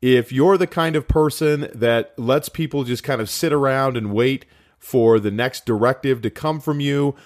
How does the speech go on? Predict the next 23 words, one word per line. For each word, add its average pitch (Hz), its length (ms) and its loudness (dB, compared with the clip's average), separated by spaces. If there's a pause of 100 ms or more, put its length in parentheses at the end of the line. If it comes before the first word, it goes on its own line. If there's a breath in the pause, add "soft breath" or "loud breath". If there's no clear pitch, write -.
(200 soft breath)
before 131 680 4 (320 soft breath)
they 120 160 0
take 113 340 -4
action, 131 560 -2 (600)
you 165 260 0
are 185 100 4
better 151 360 2
off 120 320 0
not 120 260 0
having 123 380 -4
a 104 40 -2
team. 98 340 -8 (1120)
This 135 220 2
is 147 100 -6
someone 147 360 -2
who 131 540 2
we 123 200 2
would 123 300 0
classify 147 640 2
as 117 140 -2
a 110 60 -2
classic 127 460 -4
relegator, 180 720 2